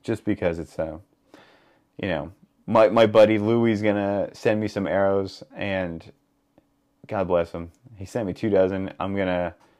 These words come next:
I'm gonna knock index 'em just to, just to see if these things can hit like my, my Nano Pros did. Um, let's see. So yeah, basically you're finding asymmetry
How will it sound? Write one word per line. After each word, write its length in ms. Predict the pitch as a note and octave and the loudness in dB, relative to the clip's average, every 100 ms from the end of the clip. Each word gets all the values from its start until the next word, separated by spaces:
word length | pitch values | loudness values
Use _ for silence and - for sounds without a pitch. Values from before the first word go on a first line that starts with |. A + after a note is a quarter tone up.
| _ - | _ -8
I'm 80 | G#2 | -4
gonna 120 | F#2+ | 0
knock 240 | E2+ E2+ | -2 -2
index 360 | E2 D2+ - - | -4 -6 -8 -12
'em 80 | F2+ | -18
just 260 | - E2+ - | -12 -12 -6
to, 240 | D#2+ E2+ - _ _ _ | -6 -6 -16 _ _ _
just 220 | - - | -12 -10
to 60 | |
see 200 | G#2 - | -10 -4
if 100 | A2 | -4
these 160 | - F#2+ | -4 -6
things 240 | G2 F2+ | -6 -8
can 160 | - E2+ | -10 -12
hit 160 | F#2 - | -10 -8
like 180 | F#2 | -8
my, 360 | F2 D#2+ D#2 E2 _ _ _ | -8 -8 -8 -12 _ _ _
my 100 | F2+ | -6
Nano 260 | F2+ F2 E2 | -4 -4 -6
Pros 300 | - D#2+ - | -8 -10 -8
did. 280 | D#2 F2+ F#2+ _ _ _ - - - - _ _ _ _ _ _ _ - - | -8 -8 -10 _ _ _ -20 -20 -20 -20 _ _ _ _ _ _ _ -16 -6
Um, 540 | G2+ G2 F#2+ G2 F2 - _ _ _ _ _ _ _ _ _ _ - A2+ | -2 0 0 -2 -8 -14 _ _ _ _ _ _ _ _ _ _ -20 -16
let's 160 | A2 | -16
see. 440 | - F2+ F2 - A#2+ _ _ _ _ _ _ _ _ _ _ _ _ | -8 -8 -6 -10 -16 _ _ _ _ _ _ _ _ _ _ _ _
So 140 | - C#3+ | -2 4
yeah, 260 | C3+ D#2+ - - _ _ | 6 4 -2 -14 _ _
basically 380 | B2+ A#2+ B2 A2 | 2 4 2 2
you're 80 | |
finding 340 | G2 A2 G#2 F#2 | 4 2 2 0
asymmetry 880 | - F#2 - F2+ F2 - F2 E2+ | -2 -4 -4 -6 -6 -8 -10 -10